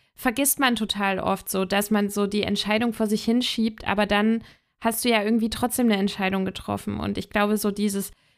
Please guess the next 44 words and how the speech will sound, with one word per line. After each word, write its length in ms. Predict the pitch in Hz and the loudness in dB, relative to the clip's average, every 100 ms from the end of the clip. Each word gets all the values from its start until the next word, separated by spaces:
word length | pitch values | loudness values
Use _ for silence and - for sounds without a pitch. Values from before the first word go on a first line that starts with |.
| - | -4
sich 200 | 220 220 | 0 2
hinsetzen 540 | 262 277 269 262 226 | 2 4 2 0 0
und 140 | 214 | 0
bewusst 400 | 208 208 240 240 | 0 0 0 0
eine 180 | - 220 | 0 0
Entscheidung 520 | 214 214 - 208 214 | 0 0 0 0 0
zu 140 | 208 - | -2 -8
treffen, 360 | - 208 208 | -2 -2 0
okay, 440 | 196 196 - 214 208 - | -4 -4 0 0 0 -2
mache 400 | - 175 208 247 | 0 2 2 0
ich 120 | 302 - | -2 -2
das 200 | 220 - | -2 2
jetzt 460 | 220 330 - - | 2 0 -4 -4
und 320 | 208 208 196 | 0 0 0
gehe 320 | - 226 220 214 | 0 2 4 2
diese 420 | 202 214 208 208 | 2 0 2 -2
Situation 680 | 202 196 208 208 - 208 208 | -2 0 0 0 0 2 4
hier 200 | 202 - | 2 2
an 300 | 202 226 214 | 0 0 0
oder 760 | 196 202 208 202 202 196 - | 0 2 2 4 2 0 0
entscheide 500 | - 202 - 202 220 | 2 0 2 2 2
ich 140 | 220 | 0
mich 200 | 214 214 | -2 -2
bewusst 500 | 202 190 208 214 - | -4 -4 -2 -2 -2
dafür, 360 | 202 208 - 202 | -2 -2 -2 -2
es 140 | 202 | 0
nicht 220 | 220 220 - | 0 0 -2
zu 120 | 185 | -6
tun? 340 | - 190 214 240 _ _ | -4 0 0 -2 _ _
Da 100 | 202 | -2
sind 240 | 196 226 226 | 0 0 2
wir 80 | |
nämlich 340 | 220 208 208 196 | 2 2 2 0
auch 160 | 208 | 0
wieder 200 | 240 208 | 2 2
so 140 | 202 196 | 2 0
bei 200 | 190 190 | 0 2
Bauchgefühl. 920 | 185 214 - 202 - - 180 190 262 - - 214 | 2 2 0 -4 -4 0 2 4 2 0 -8 -12
<laughs> 340 | - _ _ | -14 _ _
Ist, 160 | - - | -6 -2
glaub 180 | 240 208 | 0 0
ich, 100 | 208 | 0
ganz 240 | 202 208 | -2 0
wichtig. 460 | 202 202 185 180 | -2 -2 -4 -6